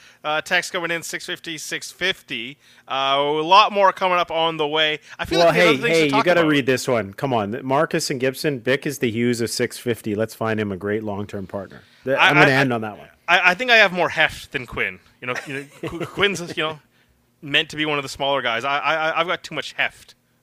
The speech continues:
Speaker 1: uh, right now. Although off-season programming, maybe, uh, you know, I, I come back new and new and improved for September.
Speaker 2: Let's hope so.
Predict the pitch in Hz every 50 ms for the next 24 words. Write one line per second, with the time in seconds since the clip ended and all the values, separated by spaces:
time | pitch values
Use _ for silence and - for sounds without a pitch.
0 | - 107 104 101 98 95 98 101 107 110 107 107 101 98 92 - _ - - -
1 | - 151 - _ _ _ _ _ _ _ _ _ _ _ _ _ - 180 202 196
2 | 202 202 208 147 165 180 175 - 208 190 196 196 - 196 185 185 175 185 180 180
3 | 185 196 208 208 190 180 180 175 190 190 190 190 180 175 175 175 175 160 - -
4 | 175 180 180 180 165 147 147 139 131 147 139 - 170 165 156 156 156 147 - 151
5 | 143 147 156 160 160 156 147 143 139 135 _ _ _ _ _ _ _ _ _ _
6 | 151 - 143 160 165 156 151 135 - 156 143 135 - - 131 - - - - 127
7 | 123 117 101 95 - _ _ _ _ _ _ _ _ _ _ _ _ _ _ _
8 | _ _ _ _ _ _ _ _ _ _ _ _ _ _ _ _ - 143 143 147
9 | 139 - 135 123 110 - - - 104 92